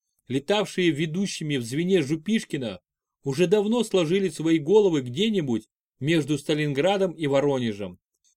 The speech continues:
А в те моменты, когда Жупишкин относительно легко,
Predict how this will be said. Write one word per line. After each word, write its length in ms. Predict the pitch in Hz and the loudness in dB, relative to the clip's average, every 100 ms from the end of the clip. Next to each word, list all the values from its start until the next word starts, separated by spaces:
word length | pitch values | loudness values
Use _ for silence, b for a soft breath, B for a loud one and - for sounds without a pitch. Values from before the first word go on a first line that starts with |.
| - | -4
А 120 | 131 | -2
в 120 | 139 | -2
те 240 | - 214 | -4 -2
моменты, 680 | 208 202 202 233 220 131 101 - | 0 0 2 0 0 -2 -6 -8
когда 340 | - 143 180 | -4 0 2
Жупишкин 540 | 139 185 190 214 - 143 | 2 -2 -2 -2 -2 -6
относительно 540 | 147 175 - 190 175 | -4 -4 -4 -4 -2
легко, 520 | 170 180 - 233 226 | -2 -2 -2 -4 -4